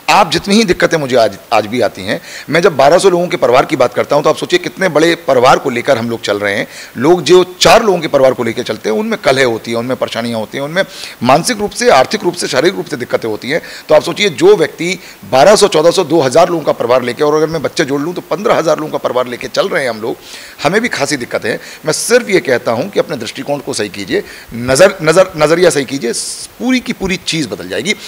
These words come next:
इसका कोई गुरु मंत्र नहीं है, लेकिन ये तय है कि अगर आप positively देख रहे हैं दुनिया को,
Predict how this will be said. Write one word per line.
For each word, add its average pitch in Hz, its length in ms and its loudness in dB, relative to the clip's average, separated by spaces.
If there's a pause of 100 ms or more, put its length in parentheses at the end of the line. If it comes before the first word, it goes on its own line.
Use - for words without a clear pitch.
(140)
इसका 165 200 0
कोई 269 340 2
गुरु 185 200 2
मंत्र 190 240 2
नहीं 120 200 -2
है, 73 120 -12 (340)
लेकिन 202 220 2
ये 185 200 4 (140)
तय 202 160 8
है 214 160 6
कि 233 160 0
अगर 185 240 6
आप 185 180 2
positively 160 440 2
देख 135 180 0
रहे 175 100 2
हैं 196 80 0
दुनिया 202 220 0
को, 247 240 0